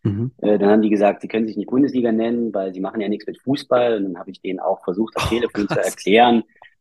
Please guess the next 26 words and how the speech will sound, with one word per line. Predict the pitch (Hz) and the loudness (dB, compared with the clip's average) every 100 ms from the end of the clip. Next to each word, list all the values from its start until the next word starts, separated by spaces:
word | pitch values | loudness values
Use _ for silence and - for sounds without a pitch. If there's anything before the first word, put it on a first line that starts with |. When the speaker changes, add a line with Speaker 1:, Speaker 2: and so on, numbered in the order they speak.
| _ | _
Speaker 2:
dass | 95 95 | 2 2
es, | - | 0
äh, | - | 0
auch | 101 98 - - | 2 2 2 2
andere | - 135 120 | 4 2 2
Sportarten | - 131 - 120 117 | 0 0 2 -2 -2
außer | 110 110 113 113 | -4 -6 -6 -6
Fußball | 165 - 135 | -4 0 0
gibt, | 120 127 - | 0 -4 -4
wie | - | -12
zum | 110 | -4
Beispiel | 101 98 | -4 0
Basketball | 90 110 - 90 95 | 0 0 0 0 0
und | 85 | 0
Handball. | 113 147 135 120 117 | -2 2 2 4 2
Und | 120 | 0
Speaker 1:
Das | 123 - | -2 2
gibt's | 170 170 - | 2 2 0
nicht. | 131 113 - - | 2 2 0 -8
Das | 127 120 | -8 -8
Speaker 2:
das | - - | -12 -8
sind | 107 | 0
auch | 113 120 | 2 2
alles | - 127 | 2 2
Bundesligen. | - 170 175 147 156 160 143 - - | 6 6 6 2 2 2 0 -6 -20
Speaker 1:
Äh. | - | -18